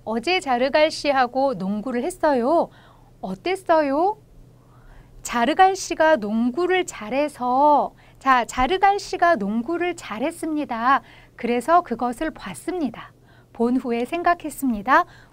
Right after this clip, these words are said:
"와, 멋있어요." 멋있다는, 여러분, 디브이입니다. 디브이는 아어여 보이다를 써야 해요. 자, 멋있다, 다 앞에 멋있다, 여기에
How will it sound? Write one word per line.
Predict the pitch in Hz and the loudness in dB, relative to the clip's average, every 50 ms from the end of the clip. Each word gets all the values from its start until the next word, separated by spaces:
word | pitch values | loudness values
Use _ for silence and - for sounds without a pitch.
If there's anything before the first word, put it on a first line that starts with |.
| _ _ | _ _
"와, | 202 202 240 269 311 339 330 277 | -6 -4 -2 0 0 0 0 -2
멋있어요." | 170 156 170 165 180 185 - 339 349 - - - 311 294 277 247 220 226 254 285 277 208 - - - _ - - - - - - - _ | -6 -8 -10 -10 -10 -8 -8 -8 -8 -6 -2 0 0 0 0 0 -2 0 0 0 0 0 -2 -6 -12 _ -20 -20 -20 -20 -20 -20 -20 _
멋있다는, | - 226 240 240 240 254 254 - 403 415 - - _ _ 349 330 320 311 302 302 339 370 392 415 440 440 453 480 - - - - - 233 | -4 0 2 4 4 4 2 0 -2 -2 -2 -8 _ _ 2 4 4 4 2 0 -4 -6 -6 -6 -8 -10 -12 -14 -18 -20 -20 -12 -6 -4
여러분, | 226 226 233 233 214 - 359 370 262 190 - _ _ _ | -4 -2 -4 -4 -2 -2 -2 -2 -2 -6 -10 _ _ _
디브이입니다. | - - 220 202 190 233 339 359 349 269 196 160 160 - - - - - _ _ _ _ | -10 -8 -6 -6 -2 2 2 2 2 2 -2 -6 -8 -12 -16 -20 -20 -20 _ _ _ _
디브이는 | - - 247 254 233 254 254 220 202 214 294 381 440 440 - - - _ _ _ _ | -4 -2 0 0 0 0 -2 -2 0 0 -2 -2 -2 -6 -10 -18 -20 _ _ _ _
아어여 | - 220 220 226 - - 254 240 247 254 254 254 269 277 277 285 277 277 | -4 -2 -2 -2 -4 -2 -2 0 0 0 0 0 0 0 0 0 -2 -4
보이다를 | - - 202 196 214 240 269 277 254 247 240 240 247 247 247 | -10 -10 -6 -4 -2 -2 -2 -2 -4 -4 -4 -6 -6 -8 -8
써야 | - - 285 285 285 277 269 262 | -8 -6 -4 -4 -2 -2 -2 -2
해요. | 262 254 226 220 233 220 214 226 269 320 381 403 - - - - - - | -2 -4 -6 -6 -6 -4 -2 2 4 4 4 2 0 -8 -20 -20 -16 -4
자, | - 247 233 | -2 -2 2
멋있다, | 190 226 269 311 - 403 392 - - 339 330 339 339 339 - _ _ _ | 4 4 4 4 2 -2 -4 0 2 2 4 4 4 2 -2 _ _ _
다 | - - 285 302 320 320 285 | -2 2 4 4 6 4 4
앞에 | 226 - _ - 285 330 349 370 381 381 - _ _ - - _ _ - | 2 0 _ -2 2 2 4 4 2 0 -6 _ _ -20 -20 _ _ -12
멋있다, | - 208 233 240 240 247 254 247 - 370 359 370 - _ _ 320 311 311 311 311 311 311 311 311 320 311 - - _ 247 | -4 0 2 4 4 2 2 0 -2 -2 -4 -4 -8 _ _ 2 4 6 6 6 6 6 6 6 4 2 -2 -8 _ -4
여기에 | 240 247 240 294 294 294 294 294 294 294 - | -4 -4 -4 -4 -4 -2 0 2 2 2 0